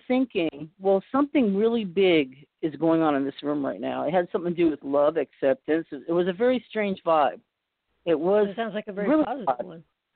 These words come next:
Speaker 1: Very positive, which is kinda odd 'cause usually I have to argue with skeptics and all that. It wasn't going like that at all,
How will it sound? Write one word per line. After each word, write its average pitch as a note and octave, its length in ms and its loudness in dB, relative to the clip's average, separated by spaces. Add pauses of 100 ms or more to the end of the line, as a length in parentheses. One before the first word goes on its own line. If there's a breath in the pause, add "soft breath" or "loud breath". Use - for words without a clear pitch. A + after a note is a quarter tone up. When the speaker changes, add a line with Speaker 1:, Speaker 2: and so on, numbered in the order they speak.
(440)
Speaker 1:
Very A#3 400 2
positive, F#3 640 2
which F3+ 160 -8
is F#3 100 -8
kinda G3+ 200 0
odd G3 260 2
'cause G3+ 100 0
usually F#3 300 0
I E3+ 40 4
have E3+ 100 0
to - 100 -2
argue D#3 320 0
with D#3 120 -2
skeptics - 500 -6
and C#3+ 100 -2
all C3+ 120 2
that. C#3 80 2
It D3 60 -2
wasn't F#3 220 -4
going E3+ 180 0
like C#3 180 -2
that C3+ 120 0
at B2 100 -2
all, C#3 260 2